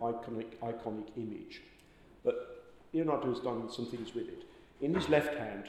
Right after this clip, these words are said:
he holds not the earth, but the whole cosmos. You can see that because it's transparent. Um, um, Martin Kemp thinks that it,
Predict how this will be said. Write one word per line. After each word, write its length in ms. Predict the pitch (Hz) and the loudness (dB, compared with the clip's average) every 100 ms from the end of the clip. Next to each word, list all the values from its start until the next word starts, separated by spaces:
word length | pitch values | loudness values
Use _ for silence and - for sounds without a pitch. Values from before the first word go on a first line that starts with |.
| - | -8
he 120 | 117 | -8
holds 680 | 123 123 120 117 - - - - - - - - | -2 0 2 -2 -6 -8 -12 -20 -20 -20 -20 -4
not 320 | 139 190 - | 2 2 0
the 160 | 175 165 - - 147 | -4 -6 -8 2 6
earth, 440 | 131 147 175 - - - - - - - - | 8 8 4 0 -8 -12 -14 -18 -20 -2 2
but 180 | 135 | 2
the 80 | - | 2
whole 580 | - 156 147 143 135 - | -2 6 8 8 6 2
cosmos. 800 | - 139 - - - - - - - - - - - - - | 4 4 4 -2 -8 -10 -10 -10 -14 -20 -20 -20 -20 -20 -16
You 80 | 113 | -12
can 140 | 120 120 | -6 2
see 140 | 156 | 6
that 220 | 139 135 | 10 8
because 400 | 127 - 123 117 | 6 0 0 0
it's 280 | 117 - - - | -2 -6 -10 -8
transparent. 960 | 117 98 - - 120 165 190 190 - - - - - - - - - | -6 -6 -8 -4 0 4 2 2 -4 -8 -10 -16 -20 -20 -20 -20 -6
Um, 420 | 113 113 110 113 110 - - - - 113 | -2 -2 -2 -4 -8 -18 -20 -20 -20 -16
um, 460 | 110 110 104 107 - - - | -12 -10 -8 -8 -12 -18 -6
Martin 380 | 123 127 127 123 | 2 2 2 -4
Kemp 320 | - 135 135 - - - - | 0 0 0 -6 -16 -20 -6
thinks 320 | 131 127 - - | -4 -4 -6 -4
that 140 | 117 - | -4 -4
it, 100 | - | -8